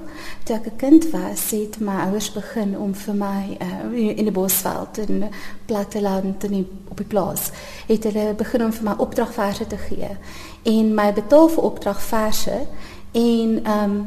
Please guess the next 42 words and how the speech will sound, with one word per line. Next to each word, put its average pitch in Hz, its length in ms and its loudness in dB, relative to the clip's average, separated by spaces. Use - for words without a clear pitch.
en 226 180 2
ook 220 140 -4
om 240 80 -8
kaartjies 269 380 4
te 208 100 -4
skryf - 600 -4
en 220 360 0
vir - 160 -2
elke 240 240 2
groot 220 220 2
geleentheid 190 440 -2
in 202 60 0
die 196 80 0
gesin, 180 480 0
op 180 100 -2
familie, 175 520 2
van 208 300 2
troues 190 360 2
tot 208 120 -4
begrafnisse 190 880 0
tot, 185 340 0
jy 220 140 2
weet, 208 360 4
die 220 120 2
dood 185 360 2
of 214 140 2
be-, 240 260 8
bevordering 233 640 8
of 208 60 4
wat 190 180 6
ook 240 100 0
al 226 60 6
gebeur 196 320 0
het. 196 220 -2
En, 233 340 2
en 254 160 4
dan 262 180 8
het 320 80 4
hulle 427 140 6
my 247 160 8
daarvoor 214 320 0
betaal. 180 540 -2